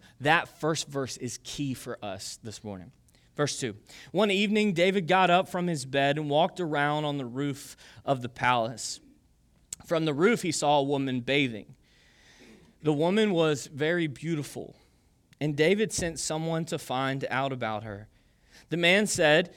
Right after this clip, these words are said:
'She's Bathsheba.'" <laughs> She's taking a bath, and her name is Bathsheba. So you just need to write L O L in your Bible right there.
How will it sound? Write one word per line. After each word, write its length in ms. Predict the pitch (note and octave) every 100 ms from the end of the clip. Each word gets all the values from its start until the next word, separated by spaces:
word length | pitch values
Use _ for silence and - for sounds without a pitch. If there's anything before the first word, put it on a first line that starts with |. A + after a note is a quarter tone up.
| -
'She's 380 | - G3 G#3 F3
Bathsheba.'" 840 | G#3 G#3+ - - E3 B2+ B2 D3+ - _ _ _ _ -
<laughs> 140 | A#3 F#3+
She's 160 | F3+
taking 300 | E3 D#3 D#3+
a 40 | B2
bath, 440 | G#2+ B2+ A#2 -
and 100 | A2
her 100 | A2+
name 240 | A2 A2+ A2
is 140 | G#2
Bathsheba. 840 | G#2 G#2 G#2 - - A2 F#2+ F2+ - _ _ _ _ _ _ _ _ _
So 220 | - C#3+
you 140 | C3+ D3+
just 140 | G3
need 140 | G3+ D3+
to 40 |
write 320 | C#3+ C3+ A#2+ - -
L 200 | D3+ D#3+
O 220 | D#3 D#3
L 400 | - B2+ A#2 G#2+
in 180 | A2 A2+
your 120 | A2
Bible 320 | G#2+ G2+ F#2+
right 180 | F#2+ F#2
there. 220 | E2+ -